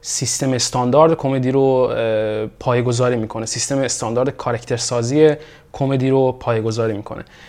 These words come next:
کسی که، اه، معمولاً تیپش به این صورت بود که یک کت شلوار فراک می‌پوشید، اه، کلاه می‌ذاشت، سیبیل‌های مرتب شده داشت و، اه، فیلم‌های کمیک رو، فیلم‌های کمدی رو روایت می‌کرد. داستان‌های فیلم‌هاش معمولاً، اه،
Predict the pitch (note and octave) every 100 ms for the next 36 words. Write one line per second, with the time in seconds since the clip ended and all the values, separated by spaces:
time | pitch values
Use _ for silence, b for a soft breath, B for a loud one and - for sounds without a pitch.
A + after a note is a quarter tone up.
0 | B D#3+ E3 F#3+ F3 E3 - C3 B2 B2
1 | A#2+ B2 C#3 C3 C#3 D3+ D#3+ D#3+ E3 C#3+
2 | D3 - C#3+ C#3 C3 C#3 C#3 - - A#2+
3 | - B2 C3 C3+ - C#3 - D3+ C#3 -
4 | D#3+ D#3 B B B _ B2 A#2 - C3+
5 | D3 D#3 D#3+ D#3 D3+ D3 - B2+ A#2+ B2
6 | D3+ D3 C#3 - C#3 - C#3 C3+ C3+ C3+
7 | - A#2 A2+ G#2+ - B B - C3 B2
8 | B2 B2 A#2 A#2 A#2 G2+ G2 - - -
9 | - D#3+ G3 G3 D#3+ D#3+ - C3 A#2 G2
10 | - C#3 C#3+ - C3+ C3 C#3+ B2 A#2 A2+
11 | A2 A2 A#2+ A#2 A2 - b b b b
12 | b - C#3 E3 E3 F#3 F#3 A#3+ - D#3+
13 | D3 C#3 F3+ D3+ D3 - C3+ C3+ C3+ C3+
14 | D3 D#3+ E3+ D#3 B2+ B2